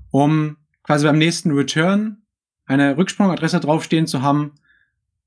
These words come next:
in, nicht eine Funktion, sondern irgendwo in den Instruktionssprung rein, äh, Instruktionsstrom rein,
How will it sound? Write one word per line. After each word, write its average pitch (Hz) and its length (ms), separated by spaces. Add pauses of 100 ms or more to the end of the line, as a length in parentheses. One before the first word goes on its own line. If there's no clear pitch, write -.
(140)
in, 151 500
nicht 151 160
eine 170 80
Funktion, 165 480
sondern 151 380
irgendwo 156 360
in 156 120
den 165 100
Instruktionssprung 156 840
rein, 123 240
äh, 120 320
Instruktionsstrom 131 720
rein, 135 300